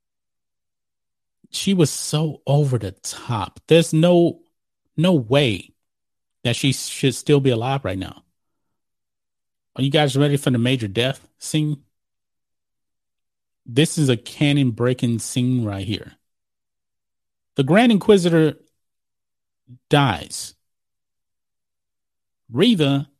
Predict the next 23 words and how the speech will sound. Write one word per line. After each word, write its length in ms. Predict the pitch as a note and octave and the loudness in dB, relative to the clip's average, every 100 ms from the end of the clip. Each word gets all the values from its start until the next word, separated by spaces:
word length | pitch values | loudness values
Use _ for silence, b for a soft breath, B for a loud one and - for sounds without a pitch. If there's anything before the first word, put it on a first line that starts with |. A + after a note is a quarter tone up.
| _ _ _ _ _ _ _ - | _ _ _ _ _ _ _ -2
puts 280 | E3+ E3 | 0 0
a 60 | C#3 | 0
lightsaber 760 | B2 C3+ C#3 - - C3+ A#2+ | 0 0 -2 -2 0 0 0
right 320 | A#2 A#2 D3+ D#3+ | -2 0 0 -2
through 200 | - D3+ | 0 0
his 140 | C3 | 0
stomach, 600 | - - C#3+ A#2+ A2 - _ _ _ _ _ _ _ _ _ - | -2 0 2 2 -4 -10 _ _ _ _ _ _ _ _ _ 0
Darth 300 | C3+ C#3 C3+ | 2 2 2
Maul, 600 | B2+ C3 B2 A#2+ A#2 _ _ _ _ | 2 4 2 0 -4 _ _ _ _
Qui-Gon 520 | - C3+ C3 A#2+ A2+ | -2 0 0 -2 -2
Jinn 240 | A2 A#2+ G#2 | -2 -2 -4
style. 420 | - E2+ - _ _ _ _ _ _ _ _ _ _ _ _ _ _ _ _ _ _ _ _ B2+ | -6 -10 -12 _ _ _ _ _ _ _ _ _ _ _ _ _ _ _ _ _ _ _ _ -2
Now, 160 | B2 | -2
this 140 | A#2+ F#3 | 0 -2
show 240 | - F#3+ | 0 0
takes 340 | F3+ F#3+ - | 0 -2 -2
place 640 | - - F#3+ D#3+ B2+ - - _ _ _ _ _ _ _ _ _ | -6 0 2 2 0 -6 -14 _ _ _ _ _ _ _ _ _
ten 400 | - - F3+ F#3 | -8 0 0 2
years 420 | E3+ D3 D3 C#3+ | 2 2 2 -2
before 840 | - B2+ - - E3+ D3+ A#2 G2+ - _ _ _ _ _ _ _ _ | -2 -2 -2 -2 0 2 2 0 -4 _ _ _ _ _ _ _ _
A 80 | - | 0
New 200 | B2+ B2 | 2 2
Hope. 340 | C#3+ B2 - | 0 -2 -4